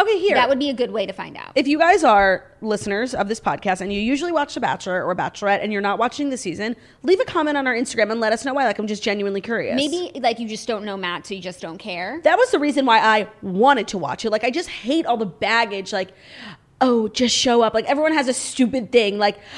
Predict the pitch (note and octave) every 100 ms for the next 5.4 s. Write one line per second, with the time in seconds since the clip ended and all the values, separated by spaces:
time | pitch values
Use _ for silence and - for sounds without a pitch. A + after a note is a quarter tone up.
0 | - - B3 - B3 C4 B3+ A3+ A3+ G#3
1 | F#3 G#3+ B3 C#4 C#4 B3+ B3+ C#4+ D#4 E4
2 | E4+ B3+ B3 B3 A3+ G3 - - A3+ G#3+
3 | - C4+ C#4 - - D#4 - A4+ A4+ -
4 | - C#4+ C#4+ C#4 C4 - G3+ F3 G3+ A3+
5 | C4+ C#4+ D4 D#4